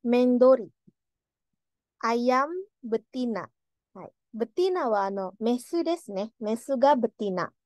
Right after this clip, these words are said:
なので、アンジンブティナ。メスの犬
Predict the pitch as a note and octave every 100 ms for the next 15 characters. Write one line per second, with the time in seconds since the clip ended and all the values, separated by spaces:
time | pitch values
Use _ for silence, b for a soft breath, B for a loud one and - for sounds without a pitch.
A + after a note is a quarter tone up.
0 | _ - G3+ G3+ G3+ A3+ A#3 - _ _
1 | _ A3+ A#3 A3+ B3+ B3+ A3 - G#3+ F#3+
2 | D#3 - _ _ _ _ - A3 A3 -
3 | A3+ A3 D4+ - A#3 G#3 G3